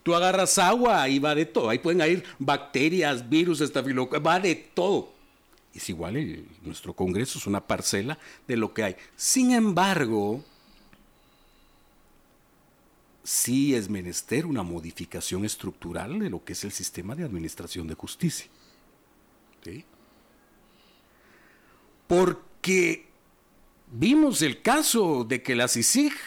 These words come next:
abusó, y aquí lo veníamos valientemente a decir, lo que estaba haciendo la cicig,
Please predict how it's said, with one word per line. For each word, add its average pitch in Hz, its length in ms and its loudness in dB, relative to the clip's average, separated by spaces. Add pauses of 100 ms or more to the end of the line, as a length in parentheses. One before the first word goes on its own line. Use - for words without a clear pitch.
abusó, 135 640 4
y 214 100 4
aquí 202 240 0
lo 370 140 6
veníamos 196 640 2 (180)
valientemente 208 1400 4
a 156 60 2
decir, 240 680 2 (520)
lo 131 160 0
que 135 80 0
estaba 175 300 2
haciendo 165 420 2
la 120 140 2
cicig, 254 460 0